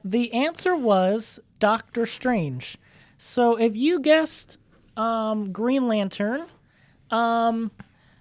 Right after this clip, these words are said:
which some of you may have guessed because of the green stone, um, you were close, but the answer was Doctor Strange. So if you guessed Doctor Strange, that is the answer. And now we're gonna go over the vocabulary clues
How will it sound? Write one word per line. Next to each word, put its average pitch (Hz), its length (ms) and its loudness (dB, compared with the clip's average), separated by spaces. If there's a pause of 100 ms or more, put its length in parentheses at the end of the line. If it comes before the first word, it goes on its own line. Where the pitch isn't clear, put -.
(220)
which 240 280 4
some 277 260 0
of 269 60 0
you 262 120 2
may 247 140 2
have 220 160 2
guessed 196 320 0
because 208 240 -4
of 202 80 -6
the 196 80 -2
green 196 420 -2
stone, 185 680 -2 (440)
um, 220 480 2 (240)
you 269 500 0 (360)
were 285 240 2
close, 302 680 4
but 208 460 0
the 233 200 -2
answer 262 260 -6
was 202 200 -4
Doctor 190 460 -6
Strange. 135 420 -8
So - 120 -6
if 180 80 -6
you 208 80 -6
guessed 233 280 -8
Doctor 220 300 -10
Strange, 175 640 -8 (560)
that 185 160 -8
is 175 140 -10
the 185 100 -4
answer. 147 360 -8 (560)
And 226 380 2
now 285 400 0
we're 233 160 -2
gonna 240 160 0
go 220 280 0
over 214 180 -2
the 202 120 -2
vocabulary 220 800 -2
clues 180 720 -6